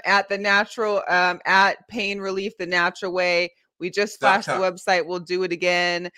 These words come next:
Speaker 1: Uh, make sure you get out there, check out Reggie's products. Go check him out on Fridays up at the, uh, the swap meet, 'cause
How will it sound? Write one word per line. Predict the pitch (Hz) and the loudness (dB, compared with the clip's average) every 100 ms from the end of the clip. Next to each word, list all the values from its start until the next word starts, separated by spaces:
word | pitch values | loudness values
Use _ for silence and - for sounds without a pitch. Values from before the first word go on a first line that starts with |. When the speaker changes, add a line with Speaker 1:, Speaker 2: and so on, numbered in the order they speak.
| - - - | -20 -16 2
Speaker 1:
Uh, | 175 175 175 | 6 6 4
make | 208 220 | 0 -2
sure | - 247 | -2 -4
you | 226 | -4
get | 202 196 | 0 2
out | 185 185 185 | 4 4 2
there, | 180 175 | 2 2
check | 180 - 190 | 0 -2 -2
out | 196 180 | 0 0
Reggie's | 180 180 175 - | 0 -2 -6 -12
products. | _ 175 170 170 160 - | _ 2 4 2 -2 -6
Go | - 254 | -2 -2
check | - 415 415 | 0 0 2
him | 381 | 2
out | 339 | 2
on | 330 330 | 2 0
Fridays | - 277 359 349 190 160 160 | 0 2 2 0 -2 -4 -4
up | - 175 | -4 -2
at | 233 190 | -4 -2
the, | 226 214 - | 2 2 2
uh, | 208 208 | 2 0
the | 202 | -4
swap | 226 233 254 269 | -4 0 0 -2
meet, | 202 143 - | -10 -12 -6
'cause | 220 180 | -4 -4